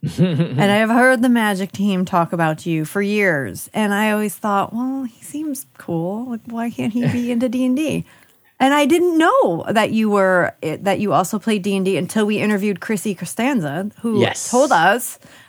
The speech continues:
Speaker 2: about her first time playing D and D,
Speaker 1: Mm-hmm,
Speaker 2: which you
Speaker 1: mm-hmm.
Speaker 2: were in th-, that game.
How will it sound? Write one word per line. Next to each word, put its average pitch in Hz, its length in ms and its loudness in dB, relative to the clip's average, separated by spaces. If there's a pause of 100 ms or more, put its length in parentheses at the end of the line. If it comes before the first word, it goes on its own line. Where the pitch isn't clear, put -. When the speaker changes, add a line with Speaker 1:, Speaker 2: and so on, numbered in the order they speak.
Speaker 2:
about 233 260 4
her 233 320 0 (100)
first - 540 -2
time 214 260 0
playing 190 440 0
D 175 160 -2
and 156 120 -2
D, 151 340 -6 (200)
Speaker 1:
Mm-hmm, 147 300 0
Speaker 2:
which 226 160 -2
you 220 220 2
Speaker 1:
mm-hmm. 233 60 0
Speaker 2:
were 240 120 0
in 226 220 0
th-, 226 160 -2
that 220 200 -2
game. 294 420 -8